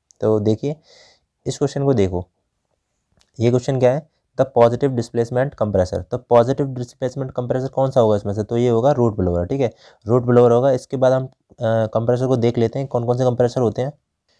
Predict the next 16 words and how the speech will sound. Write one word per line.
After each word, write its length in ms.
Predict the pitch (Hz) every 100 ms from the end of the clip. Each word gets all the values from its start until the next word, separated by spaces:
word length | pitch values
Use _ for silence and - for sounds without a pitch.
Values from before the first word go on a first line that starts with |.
| _ _ -
तो 80 | 110
भाई 120 | 120
यहाँ 220 | 117 120
देखो, 280 | 113 95 95 92 _ -
यहाँ 200 | 107 117
पे 140 | -
जो 100 | 131
कंप्रेसर 480 | 131 123 123 123 135
है 140 | 131 143
वो 100 | 131
दो 160 | 117 123
टाइप 200 | 123 120
से, 180 | - 110
दो, 420 | 101 123 131 123
दो 200 | 110 123
चीज़, 200 | 120 123